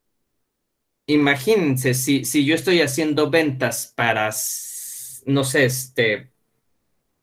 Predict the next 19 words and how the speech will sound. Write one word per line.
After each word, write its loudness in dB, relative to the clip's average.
vamos 4
a 0
ponerle 6
mil 6
quinientos 0
pedidos. 0
Imagínense 0
cuántas 2
personas 0
tuvieron 0
que 0
entrar 2
en 6
ese 6
día 0
para 6
visitar 2
mi 2
página. -6